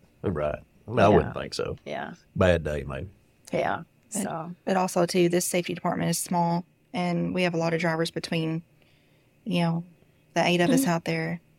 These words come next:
Speaker 3: You know,
Speaker 1: A
Speaker 3: that's,
Speaker 1: lot.
Speaker 3: that's a
Speaker 1: That's
Speaker 3: lot.
Speaker 1: why I was saying, I don't know how y'all do it, all of 'em, you know, but I guess it helps when they're all right.
Speaker 2: Yeah.
Speaker 1: 'Cause
Speaker 2: And
Speaker 1: the
Speaker 2: we
Speaker 1: one
Speaker 2: don't sit down driver by driver.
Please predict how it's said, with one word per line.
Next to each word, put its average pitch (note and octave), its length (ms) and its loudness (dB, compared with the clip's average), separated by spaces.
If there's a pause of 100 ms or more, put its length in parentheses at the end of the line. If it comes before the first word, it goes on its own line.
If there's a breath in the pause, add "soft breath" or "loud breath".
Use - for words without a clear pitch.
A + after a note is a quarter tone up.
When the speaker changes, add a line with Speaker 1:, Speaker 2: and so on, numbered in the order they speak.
(1300)
Speaker 3:
You F3+ 140 -4
know, E3 240 -4
Speaker 1:
A - 40 -16
Speaker 3:
that's, D#3+ 160 4
Speaker 1:
lot. D#3+ 300 0
Speaker 3:
that's - 240 -4
a E3 40 -8
Speaker 1:
That's F#2 340 0
Speaker 3:
lot. - 0 -
Speaker 1:
why B2 200 12
I A#2+ 40 10
was A#2 160 6
saying, G2 300 2
I F#2 120 2
don't G2 160 0
know F#2 80 4
how F#2 140 4
y'all F2 220 0
do G2+ 240 0
it, - 140 0
all F#2+ 300 2
of D#2 160 -2
'em, E2 180 0 (600)
you F2 140 -8
know, E2 200 -6
but E2+ 360 -10 (280)
I F#2 60 -8
guess G#2 160 2
it G2 80 4
helps A#2 320 6
when F#2 120 -2
they're F2+ 120 2
all F2+ 160 2
right. A2 260 4 (800)
Speaker 2:
Yeah. E3 320 -8 (140)
Speaker 1:
'Cause F2 200 -4
Speaker 2:
And C4 80 0
Speaker 1:
the C#4 40 0
Speaker 2:
we D4 80 6
Speaker 1:
one - 100 8
Speaker 2:
don't F3 100 -2
sit F3 200 -2
down E3+ 320 0
driver E3 380 6
by D#3 180 0
driver. D#3 580 -2